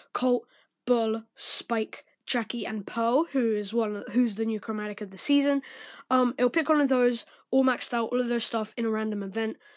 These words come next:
or a three v three. Um, and if you win twenty-five games on that, you can get the Shelly hypercharge for free. But anyway, so once you get the hypercharge,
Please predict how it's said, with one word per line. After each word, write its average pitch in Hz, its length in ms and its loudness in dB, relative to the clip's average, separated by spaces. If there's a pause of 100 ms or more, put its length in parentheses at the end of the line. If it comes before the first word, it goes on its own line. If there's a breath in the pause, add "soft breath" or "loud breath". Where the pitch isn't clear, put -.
(140 soft breath)
or 196 400 -6
a 220 60 -6
three 254 240 0
v 226 100 -4
three. 226 320 -2 (600 loud breath)
Um, 233 400 2
and 247 120 2
if 240 160 -2
you 254 80 -2
win 262 180 4
twenty-five 240 440 -2
games 220 420 -2 (460 soft breath)
on 220 160 -2
that, 277 320 4
you 240 200 0
can 240 160 -4
get 202 160 -4
the 214 60 -8
Shelly 214 200 -4
hypercharge 202 540 -10
for - 180 -14
free. 240 300 -4
But 208 180 -4
anyway, 277 360 4 (460 loud breath)
so - 160 2
once 311 380 4
you 294 100 0
get 311 240 -2
the 285 80 0
hypercharge, 269 720 0